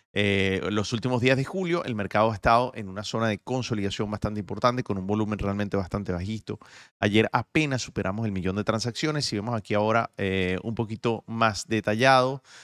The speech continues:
vemos ahora, digamos, un mercado que está completamente en una consolidación, en un mercado completamente lateral, después de un movimiento, digamos que fuerte entre jueves y viernes, pero de resto el mercado no ha logrado pasar la zona de resistencia de los cinco mil seiscientos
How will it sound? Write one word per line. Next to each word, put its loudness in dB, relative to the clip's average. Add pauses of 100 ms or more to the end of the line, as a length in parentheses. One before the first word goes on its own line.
(200)
vemos 2
ahora, 4
digamos, -6
un -6
mercado 4
que -14
está -2
completamente -4
en -6
una -6
consolidación, -4
en -6
un -6
mercado -2
completamente -6
lateral, 2
después -8
de -6
un -10
movimiento, -6 (360)
digamos -4
que -6
fuerte 0
entre -8
jueves -2
y -4
viernes, 0
pero -4
de -2
resto -4
el -6
mercado -2 (260)
no 0
ha 6
logrado 4
pasar -2
la -6
zona -4
de 0
resistencia -4
de -4
los -6
cinco -12
mil -8
seiscientos -6